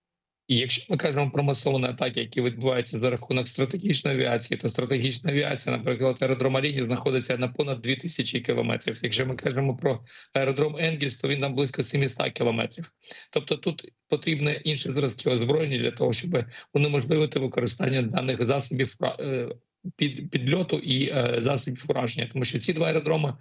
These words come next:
основні, які експлуатують, е, мають і склади збереження з цими ракетами.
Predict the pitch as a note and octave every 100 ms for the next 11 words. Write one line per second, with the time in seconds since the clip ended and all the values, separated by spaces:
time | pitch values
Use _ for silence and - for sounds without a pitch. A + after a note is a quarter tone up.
0 | - - - D3 C#3 D#3 D3+ C#3+ - -
1 | - C#3 C3+ C3+ - D#3 C#3+ E3 D#3 D3
2 | - C#3+ B2+ B2 B2+ B2 B2 B2 B2+ B2
3 | F3 D#3+ D3 - D3+ C3 C3 B2+ A#2 -
4 | D3+ D3+ C3+ D3 D3+ A2+ B2 - F#3 A#2+
5 | A2+ - - F3